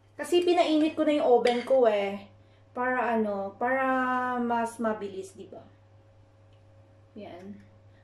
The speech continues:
Para dessert to mamayang gabi, guys. Actually, napapansin nyo ba, hindi na ako masyado nagbe-bake talaga. Kasi, ano, ay, nire-reduce ko yung anak ko. Kasi kapag parating matamis dito sa bahay,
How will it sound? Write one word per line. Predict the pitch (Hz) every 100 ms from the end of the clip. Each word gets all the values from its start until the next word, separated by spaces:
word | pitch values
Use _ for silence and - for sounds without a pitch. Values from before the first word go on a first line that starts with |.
| -
Para | 247 254 262 254
dessert | 220 226 247 233
to | 247
mamayang | 226 214 208 196 185
gabi, | 185 - 175
guys. | 170 170 180 190 - - - - - - - - -
Actually, | 277 285 370 381
napapansin | 359 285 277 285 254 254
nyo | 220 220
ba, | 220
hindi | 254 240 226
na | 220
ako | 208 214
masyado | 214 - 180 185
nagbe-bake | 190 175 180 156 175 175
talaga. | - - 160 151 - - -
Kasi, | 226 269 262 254 - - -
ano, | 220 226 214 220 240 226 202 - - - - - - - -
ay, | - 254 277 - - - - - -
nire-reduce | 269 302 330 320 247 294 294
ko | 320
yung | 302 -
anak | 254 240 226 -
ko. | 196 214 220 226
Kasi | - 254 294 277
kapag | 277 262 226
parating | 254 247 233 - 233
matamis | 233 233 226 214 208 -
dito | 208 202
sa | 202 214
bahay, | - 170 - 175 190